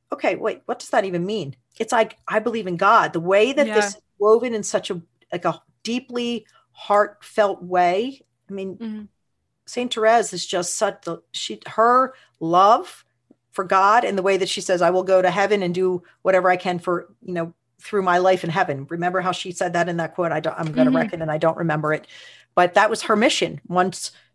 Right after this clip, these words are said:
Speaker 1: that, that she would bring others to heaven through her writing, which, you know, The Story of a Soul, that book alone is just such a
Speaker 2: Mm-hmm.
Speaker 1: beautiful book. But I highly recommend this book to people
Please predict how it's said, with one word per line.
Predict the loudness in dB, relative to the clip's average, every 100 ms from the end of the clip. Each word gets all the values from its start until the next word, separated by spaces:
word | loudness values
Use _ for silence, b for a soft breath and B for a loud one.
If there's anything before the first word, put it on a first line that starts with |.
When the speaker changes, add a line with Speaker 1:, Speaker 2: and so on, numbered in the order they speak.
| 0
Speaker 1:
that, | 0 2
that | 0 0
she | 0
would | 2 2
bring | 2 4
others | 4 2 0
to | -2
heaven | 0 0 -4
through | 0 2 2 0 -6 _ _ _
her | 0 4 4 2 -2 _ _
writing, | 0 2 4 0 -2
which, | -4 -6 -6
you |
know, | -4 -4
The |
Story | -6 -2 -2
of | -2
a | -4
Soul, | 0 0
that | 2 -2
book | -4 -4
alone | -2 -2 -2
is | -6 -8
just | -8 -6
such | -4 -4
a |
Speaker 2:
Mm-hmm. | -2
Speaker 1:
beautiful | -4 -6 -6
book. | -6 -6 _ b b b
But | -4
I | -4
highly | -2 0 0 4
recommend | 2 2 -2 -2
this | -2 -6
book | -8 -8
to | -12
people | -6 -4 -4 -8